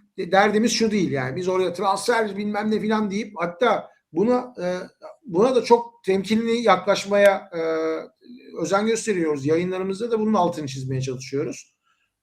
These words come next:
E, o sebeple ama yine de kusuru yap-, işlediysek affola. E, bugün ekstra bir mesai yapmış olduk böylece. Gökhan'cığım,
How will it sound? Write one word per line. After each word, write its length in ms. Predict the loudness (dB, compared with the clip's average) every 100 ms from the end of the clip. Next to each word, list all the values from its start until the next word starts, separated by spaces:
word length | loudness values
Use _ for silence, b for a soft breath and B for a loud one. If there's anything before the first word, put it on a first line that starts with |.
| -10
E, 320 | -4 -2 -4 -4
o 140 | -6
sebeple 540 | -2 0 0 0 -2 -2 -10 _
ama 160 | -4
yine 200 | -2 0
de 80 | -2
kusuru 300 | -6 -8 -4
yap-, 220 | -4 -4
işlediysek 560 | -8 -8 -6 -6 -8 -4
affola. 500 | -4 -4 -4 -4 -6 b b b _
E, 380 | -2 0 0 -2 -6 -12
bugün 320 | -4 -2 0 0
ekstra 360 | -2 0 2
bir 60 | 2
mesai 380 | 2 0 2 2
yapmış 320 | -2 -6 -8
olduk 260 | -8 -6
böylece. 240 | -6 -4 -4
Gökhan'cığım, 600 | -4 -2 -4 -4 -8